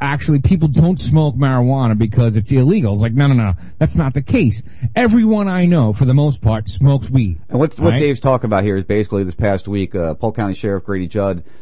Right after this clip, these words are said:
Speaker 2: has come out in a presentation for the Florida Sheriff's Association. <laughs> Um, and he's,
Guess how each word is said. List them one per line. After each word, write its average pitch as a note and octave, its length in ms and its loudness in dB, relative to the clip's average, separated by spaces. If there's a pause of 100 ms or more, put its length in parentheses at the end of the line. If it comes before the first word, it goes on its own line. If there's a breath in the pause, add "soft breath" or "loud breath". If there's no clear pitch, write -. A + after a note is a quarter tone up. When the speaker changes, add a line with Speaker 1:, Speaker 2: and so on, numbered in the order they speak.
(160 soft breath)
Speaker 2:
has F#2+ 100 -6
come B2+ 180 -4
out A#2+ 220 -2
in G2+ 60 -6
a F#2+ 60 -6
presentation A#2+ 680 -4
for F2 120 -12
the E2+ 80 -8
Florida A#2 420 -4
Sheriff's G#2+ 420 -6
Association. D2+ 1000 -8
<laughs> - 540 -8
Um, G2+ 260 -2
and G2+ 140 -4
he's, G#2 180 -2